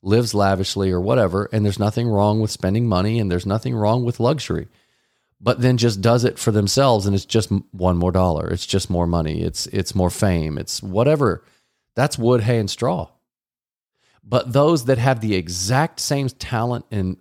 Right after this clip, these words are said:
abilities that God has given them, but then they use, and they turn it into a skill, and they use it to serve people, and then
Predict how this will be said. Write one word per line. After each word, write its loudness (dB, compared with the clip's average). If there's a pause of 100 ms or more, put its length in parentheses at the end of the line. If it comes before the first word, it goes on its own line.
abilities 0 (100)
that -4
God 2
has 0
given 2
them, 0 (320)
but 2
then 2
they 4
use, 2 (100)
and 2
they 4
turn 0
it 2
into 2
a 0
skill, 0
and -2
they 2
use 0
it -6
to -2
serve 0
people, -2
and -2
then 2